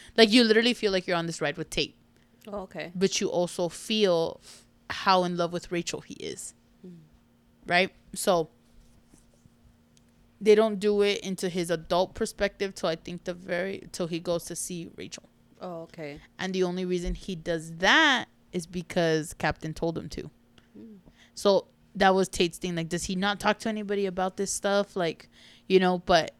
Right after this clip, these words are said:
Speaker 1: it reveals at the very end that Captain has, the building that they live in is actually owned by Miles's dad.
Speaker 2: Oh, okay.
Speaker 1: So he's known Captain since he was a little kid.
Speaker 2: Oh.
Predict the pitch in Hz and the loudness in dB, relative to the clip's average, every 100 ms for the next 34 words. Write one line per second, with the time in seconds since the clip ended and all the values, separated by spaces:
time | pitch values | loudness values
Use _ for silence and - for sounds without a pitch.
0 | _ _ _ 190 165 180 170 175 175 170 | _ _ _ -2 0 -2 0 0 0 0
1 | 165 160 170 170 175 185 - 175 170 175 | -4 -4 -8 -6 -6 -6 -8 -8 -6 -8
2 | - - - - 180 185 - 175 190 180 | -12 -20 -18 -8 -8 -6 -8 -8 -10 -14
3 | _ _ _ _ _ _ _ 190 180 165 | _ _ _ _ _ _ _ -8 -8 -10
4 | - - 180 175 185 190 190 226 254 285 | -16 -10 -8 -6 -4 -4 -2 -4 -6 -10
5 | - _ _ _ _ 185 175 180 180 180 | -16 _ _ _ _ -8 -4 -2 -2 -2
6 | 196 - 175 170 165 - 175 - 175 170 | -6 -6 -6 -4 -6 -10 -10 -8 -10 -8
7 | 156 170 151 165 175 165 - - - _ | -10 -8 -10 -10 -12 -16 -14 -16 -18 _
8 | _ _ _ _ - - 190 196 185 190 | _ _ _ _ -20 -16 -14 -12 -12 -14
9 | 180 151 147 185 170 160 156 - _ - | -16 -12 -2 2 2 2 0 -6 _ -8
10 | 196 175 170 160 156 156 156 - - 180 | -4 -4 -4 -6 -6 -10 -12 -16 -6 -4
11 | 160 156 151 160 165 160 165 - - 160 | -4 -8 -10 -12 -12 -10 -12 -12 -16 -14
12 | 180 160 - - _ - 302 320 233 | -12 -12 -14 -16 _ -14 -14 -12 -16